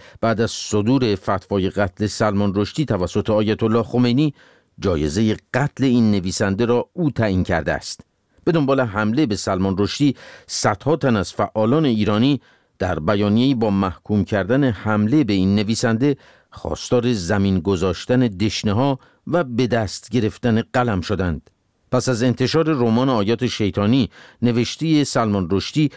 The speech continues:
در سال هزار و نهصد و هشتاد و هشت میلادی و اعتراضات بعضی از مسلمین، آیت الله خمینی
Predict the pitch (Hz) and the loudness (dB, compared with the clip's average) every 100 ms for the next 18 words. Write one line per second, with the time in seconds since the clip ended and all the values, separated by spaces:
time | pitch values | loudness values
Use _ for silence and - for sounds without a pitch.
0 | - 147 135 127 113 110 104 95 107 98 | -2 -2 0 0 0 0 0 0 2 2
1 | 101 90 - 131 107 92 95 113 92 92 | 2 0 0 0 0 -2 -4 -4 -2 -2
2 | 92 120 117 113 113 143 131 - _ _ | -2 0 2 2 0 0 -2 -6 _ _
3 | _ 123 160 131 127 - 117 113 107 117 | _ -2 0 0 0 0 0 0 0 0
4 | 120 92 107 98 92 98 85 98 104 - | -2 0 0 0 0 -2 0 0 0 0
5 | 117 151 139 - _ _ - 120 117 - | 2 2 0 -6 _ _ -4 -2 0 0
6 | 101 95 - 117 113 113 143 151 | 0 0 0 0 2 4 2 0